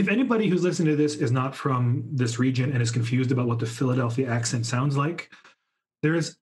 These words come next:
the most amazing Saturday Night Live sketch, and I don't say this often, but James McAvoy, the Scottish actor,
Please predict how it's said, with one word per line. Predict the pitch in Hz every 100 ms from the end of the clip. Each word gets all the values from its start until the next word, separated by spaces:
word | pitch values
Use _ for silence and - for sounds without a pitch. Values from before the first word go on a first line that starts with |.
| _
the | 190 151 175
most | 196 190
amazing | 156 151 156 202 190 196
Saturday | 190 - 190 160 156
Night | 151 139 151
Live | 127 131
sketch, | 120 - 113
and | 147
I | 143
don't | 190
say | 190
this | 220 214
often, | 185 117 117 - _ - - - -
but | 139
James | 131 185 233
McAvoy, | 202 208 220 135 113 95 -
the | 127
Scottish | 113 - 143 185
actor, | 214 196 254 247 247